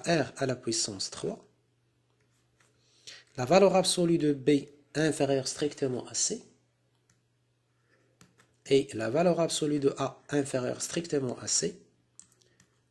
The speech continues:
la valeur absolue de A plus B sur deux, plus la valeur absolue de A moins B sur deux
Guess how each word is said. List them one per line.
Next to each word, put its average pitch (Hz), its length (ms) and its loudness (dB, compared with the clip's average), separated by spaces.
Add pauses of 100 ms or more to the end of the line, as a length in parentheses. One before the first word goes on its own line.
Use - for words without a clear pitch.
(540)
la 120 200 2
valeur 185 220 8 (100)
absolue 143 480 2 (1800)
de 120 300 0
A 165 260 2 (240)
plus 131 260 0 (240)
B 135 40 8 (760)
sur - 540 -4 (220)
deux, 147 280 -2 (1600)
plus 196 500 0 (360)
la 123 160 -2
valeur 156 320 6
absolue 117 460 0
de 113 100 -2 (160)
A - 20 -2 (640)
moins 120 360 0 (160)
B 127 40 2 (1200)
sur - 460 -2
deux 147 240 0